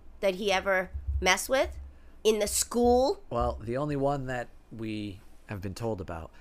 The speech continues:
Speaker 2: Uh, since everything's all plugged in here, I've pulled up a, a photograph.
Speaker 1: That seems like a big, like, a jump for someone to
Speaker 2: Yeah.
Speaker 1: not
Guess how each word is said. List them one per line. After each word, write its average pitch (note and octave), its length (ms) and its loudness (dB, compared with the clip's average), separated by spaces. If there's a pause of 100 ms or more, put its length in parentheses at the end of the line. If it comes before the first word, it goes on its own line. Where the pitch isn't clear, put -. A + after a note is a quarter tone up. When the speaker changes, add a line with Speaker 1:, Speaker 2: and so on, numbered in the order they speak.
(220)
Speaker 2:
Uh, G2 300 0
since - 500 -2
everything's A#2 400 -2
all A2 140 2
plugged G#2 340 -4
in G#2 100 -2
here, F#2+ 320 -6
I've F#2+ 200 -8
pulled A2 180 -4
up G2+ 140 -6
a, F2 220 -10
a G#2 60 -10
photograph. F#2 880 -6
Speaker 1:
That G#3+ 140 -2
seems C#4+ 280 -4
like A#3+ 100 -2
a F#3 180 -4
big, A3 520 4 (120)
like, F#3 320 0
a F#3 120 0
jump F3 500 0 (100)
for G3 140 -4
someone F#3+ 340 2
to D#3+ 360 0 (100)
Speaker 2:
Yeah. G#2 220 0
Speaker 1:
not G#3+ 180 6